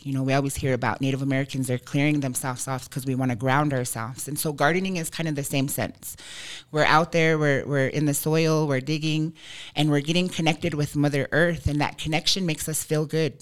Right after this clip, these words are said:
And so no matter if it's hot, no matter if we're out there, you know, we're, we're staying hydrated and doing what we need to do. Um,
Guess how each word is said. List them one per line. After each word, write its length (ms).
And 140
so 260
no 100
matter 240
if 140
it's 140
hot, 440
no 80
matter 240
if 140
we're 140
out 300
there, 340
you 160
know, 140
we're, 280
we're 160
staying 300
hydrated 640
and 140
doing 220
what 140
we 120
need 220
to 120
do. 500
Um, 280